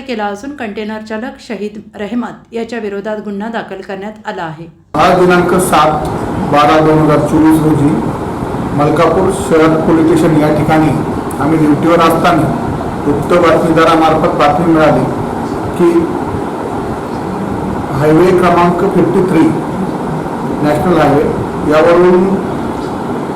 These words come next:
Speaker 2: गाडी क्रमांक, आयशर ट्रक क्रमांक आरजे व्ही, आरजे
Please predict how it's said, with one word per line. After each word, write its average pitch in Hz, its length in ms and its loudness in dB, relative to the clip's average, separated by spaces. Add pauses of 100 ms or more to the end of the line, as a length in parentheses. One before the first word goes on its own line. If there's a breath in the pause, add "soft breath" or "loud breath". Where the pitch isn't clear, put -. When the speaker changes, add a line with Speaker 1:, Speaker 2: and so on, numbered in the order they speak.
(400)
Speaker 2:
गाडी 175 300 2
क्रमांक, 180 480 2
आयशर 196 560 4
ट्रक 196 200 2
क्रमांक 175 720 2 (840)
आरजे 170 440 4
व्ही, 196 160 4 (280)
आरजे 160 300 4